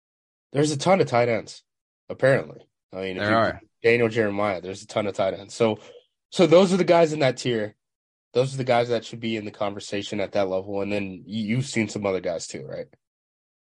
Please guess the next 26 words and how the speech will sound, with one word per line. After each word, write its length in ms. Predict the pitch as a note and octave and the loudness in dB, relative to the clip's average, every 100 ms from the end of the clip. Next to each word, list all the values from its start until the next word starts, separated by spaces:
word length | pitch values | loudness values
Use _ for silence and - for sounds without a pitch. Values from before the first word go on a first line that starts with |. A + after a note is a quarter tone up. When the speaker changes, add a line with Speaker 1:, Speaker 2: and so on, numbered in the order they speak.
| _ _ | _ _
Speaker 2:
The, 340 | A2+ A#2+ A#2+ A2+ | -2 2 2 2
the 100 | C3 | -2
day 260 | A#2 D3+ C#3+ | 0 0 0
three 320 | - C3+ B2 | -4 -6 -4
guys 260 | G#2+ F#2+ | -6 -6
I 120 | G2 F2+ | -8 -8
have, 380 | F#2 D#2+ E2 - | -6 -6 -8 -6
um, 540 | G2+ F#2+ E2+ E2 - _ _ _ G#2+ | -2 0 0 -4 -8 _ _ _ -12
Josh 500 | A#2+ B2 B2+ B2 - | 2 4 4 2 -6
Wy-, 640 | F#2+ F#2+ G2+ C#3 D#3+ D#3+ | -4 0 2 2 0 -2
Wiley, 560 | F#2+ A2+ D#3 F#3+ A3 A#3 | -2 0 2 2 0 -2
I 100 | D#3 | -4
think 220 | E3 E3 | -4 -2
out 100 | C#3+ | -2
of 80 | A#2+ | -2
Cincinnati, 640 | C#3+ C3+ C3+ C3+ D3+ D#3 D3+ _ _ | -4 -6 -4 -2 -2 -4 -8 _ _
Speaker 1:
Mm-hmm. 280 | G#2+ G2+ F#2+ | -8 -8 -6
Speaker 2:
uh, 240 | G2 F2+ - - - | -6 -6 -8 -16 -10
six, 340 | - C#3 - | -4 -2 -2
six 260 | C3 - - | -6 -6 -4
and 100 | A#2 | -2
a 60 | |
half, 340 | A2 A2+ A2+ A#2 | 0 0 0 -2
almost 280 | G#2+ G#2+ | -4 -6
two 100 | - | -8
fifty. 640 | A2 A2 G#2 - A2 G#2+ G2+ | -6 -6 -6 -4 -4 -4 -6